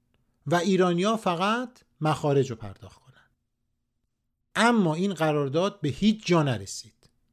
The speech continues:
در نطفه خفه شد. چرا؟ چون قرارداد تیلسیت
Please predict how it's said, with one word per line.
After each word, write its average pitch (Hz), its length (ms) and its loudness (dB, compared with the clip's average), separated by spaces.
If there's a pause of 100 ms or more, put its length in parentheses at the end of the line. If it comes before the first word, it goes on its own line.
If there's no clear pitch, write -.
(280)
در 165 180 4
نطفه 160 540 2
خفه 151 340 0
شد. - 240 -12 (880)
چرا؟ 196 560 2 (1400)
چون 269 280 -2
قرارداد 165 680 0
تیلسیت 165 960 -8